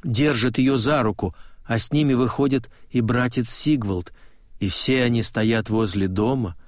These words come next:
и Алис видит, как папаша-ослик идёт по тропке от причала, а в руках у него скрипичный футляр, и видит она, как братец Сигвальд бежит навстречу ослику.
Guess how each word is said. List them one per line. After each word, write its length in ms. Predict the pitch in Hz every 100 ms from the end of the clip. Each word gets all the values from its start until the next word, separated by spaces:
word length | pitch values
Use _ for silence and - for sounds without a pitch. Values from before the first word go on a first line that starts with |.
| - - - -
и 120 | 123 -
Алис 400 | 120 120 113 -
видит, 300 | 131 120 104
как 180 | 98 -
папаша-ослик 1120 | 104 - 123 - - - 151 143 110 104 120
идёт 260 | 107 131
по 140 | - 110
тропке 400 | 127 135 - 120
от 100 | -
причала, 580 | 113 - 147 147 104 - - - - -
а 140 | - 131
в 60 |
руках 460 | 147 151 143 170 -
у 40 |
него 300 | 135 123 110
скрипичный 680 | 101 - 117 151 151 - 135
футляр, 640 | - 131 - 131 101 - - - - - -
и 120 | 143
видит 480 | 135 151 165 113 -
она, 300 | 107 110 101
как 240 | - 98 95
братец 540 | 117 139 127 104 90
Сигвальд 640 | - 170 170 113 107 - - - -
бежит 720 | 110 113 180 139 165 135 107 110
навстречу 760 | 117 - 120 127 113 - 113
ослику. 720 | 131 123 107 98 90 - -